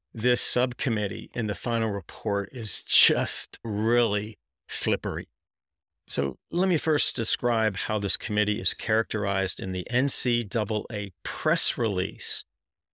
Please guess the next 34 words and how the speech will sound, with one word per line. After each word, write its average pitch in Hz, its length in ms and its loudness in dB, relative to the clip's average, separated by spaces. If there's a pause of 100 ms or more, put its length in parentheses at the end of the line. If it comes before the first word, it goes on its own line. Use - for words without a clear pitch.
(120)
that 110 160 -4
came 117 260 0
out 107 280 0
on 101 320 -4
August 98 440 -2
second - 540 2
with 104 140 -10
the 95 120 -6
announcement 90 460 -4
of 90 80 -8
the 90 80 -12
new 85 160 -8
Board 90 240 -8
of - 80 -18
Governors. 90 480 -2
It 127 160 -2
says, 120 580 4 (400)
"The 110 120 0
board 156 260 2
also 165 380 2
appointed 147 440 0
a 135 60 -2
subcommittee 143 800 0
on 104 100 -2
congressional 143 720 0
engagement 120 560 0
and 120 180 -4
action 107 460 0
to - 140 -4
provide 123 500 -2 (180)
guidance 160 760 0
to - 140 0
the 160 100 0
board 131 440 2